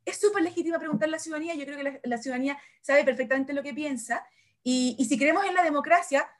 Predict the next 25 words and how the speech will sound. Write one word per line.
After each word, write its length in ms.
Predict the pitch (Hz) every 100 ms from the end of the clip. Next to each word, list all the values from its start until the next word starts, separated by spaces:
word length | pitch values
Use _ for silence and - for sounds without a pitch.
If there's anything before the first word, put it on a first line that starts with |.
| _ -
nos 220 | 220 220
guste 440 | 349 466 - 311 220
o 80 |
no 140 | 214 262
nos 140 | 302
guste 240 | 302 339 262
a 20 |
veces 220 | 311 311
lo 80 | 247
que 100 | 226
piensa 220 | 233 254
la 60 | 277
mayoría, 440 | 302 320 453 440 370 - _ _ _ _ -
escuchémoslos, 600 | 294 339 359 453 285 254
porque 260 | 269 226 262
lo 120 | 240
que 200 | 233 247
yo 180 | 311 392
veo 300 | 440 349 349 _ _ -
es 100 | 262
que 80 | 262
muchas 240 | 269 294
veces 200 | 294 294
el 100 | 277
Congreso 540 | 220 214 247 - 320